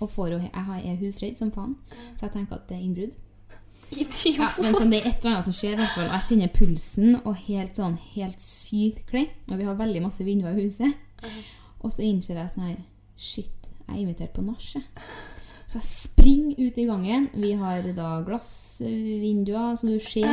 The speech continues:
Speaker 1: folk som beveger seg i stua og sånn her. Så jeg springer og gjemmer meg på siden av ytterdøra.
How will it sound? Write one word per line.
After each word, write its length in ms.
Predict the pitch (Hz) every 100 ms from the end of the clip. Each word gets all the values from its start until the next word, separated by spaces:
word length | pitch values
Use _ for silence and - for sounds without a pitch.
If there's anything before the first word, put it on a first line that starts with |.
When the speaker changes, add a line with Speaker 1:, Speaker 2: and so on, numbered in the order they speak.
| -
Speaker 1:
folk 220 | 220 208
som 120 | - 220
beveger 380 | 214 180 151
seg 300 | 151 175 202
i 40 | 208
stua 280 | - 214 190
og 80 |
sånn 160 | 262 294
her. 80 | 339 - -
Så 160 | - 226
jeg 100 | 214
springer 500 | - - 254 277 277
og 80 | 254
gjemmer 320 | 233 240 202
meg 160 | 185 202
på 80 | 220
siden 440 | - - 240 202 190
av 100 | 214
ytterdøra. 460 | - 185 165 185